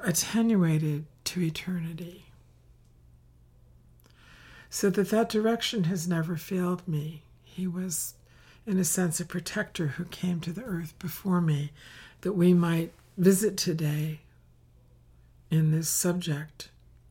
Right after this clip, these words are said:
this summer retreat of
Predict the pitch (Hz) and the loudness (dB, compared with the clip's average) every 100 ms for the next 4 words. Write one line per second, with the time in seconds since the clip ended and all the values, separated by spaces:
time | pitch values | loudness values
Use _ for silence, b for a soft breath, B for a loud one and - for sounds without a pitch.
0 | - - - - - - _ _ - - | -20 -20 -20 -20 -20 -20 _ _ -18 -6
1 | 156 - - - - - - - - - | -4 -2 -4 -8 -20 -20 -20 -20 -10 -6
2 | - 165 165 170 156 196 185 165 156 - | -2 -2 -2 -4 -6 -4 -4 -6 -10 -14